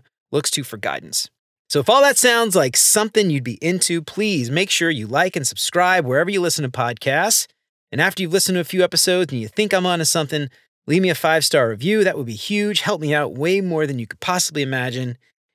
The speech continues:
And if at some point you feel like you know somebody who could get something out of what we're talking about, by all means, please, please, please share it. So if you think you're getting something out of the show, share it on your work Slack channel, share it on LinkedIn, wherever you get your social media dopamine hit.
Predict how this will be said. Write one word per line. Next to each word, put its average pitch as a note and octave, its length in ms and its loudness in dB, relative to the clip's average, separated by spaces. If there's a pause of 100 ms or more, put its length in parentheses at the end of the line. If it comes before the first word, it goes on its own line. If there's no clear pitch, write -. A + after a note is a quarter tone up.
And B2+ 120 -4
if - 100 -4
at - 100 -4
some F#3+ 200 0
point F#3+ 260 -2
you C#3 80 -4
feel E3+ 240 0
like B2 180 2
you F3 140 0
know G3 140 2
somebody E3+ 400 0
who B2 160 -6
could G2+ 240 -12
get F#3+ 160 2
something F3+ 360 -2
out B2+ 200 -6
of A2 120 -12
what C#3+ 160 -4
we're B2 120 -14
talking G3+ 460 -2
about, C#3+ 280 0
by B2 180 -8
all F#3+ 220 0
means, C#3+ 300 -4
please, E3 340 -2
please, B2+ 260 -6
please C3 240 -4
share C#3 280 2
it. C3+ 160 0 (500)
So - 80 -2
if B2+ 100 -2
you C#3 60 -4
think A#3+ 160 2
you're A3+ 80 -2
getting F#3+ 160 -2
something G3+ 200 0
out G3 60 2
of F#3+ 40 0
the F3+ 60 0
show, F3+ 260 2
share A#3 240 4
it G#3 60 6
on G#3 40 0
your G3 80 0
work E3 160 2
Slack C#3 240 2
channel, C3+ 320 -2
share G3 180 2
it F#3 60 4
on E3 100 0
LinkedIn, C3 420 -4
wherever C#3 200 -2
you D#3+ 140 -6
get D3 140 -4
your C3 80 -8
social C3+ 300 -6
media B2+ 300 -6
dopamine B2 560 -4
hit. G3 360 0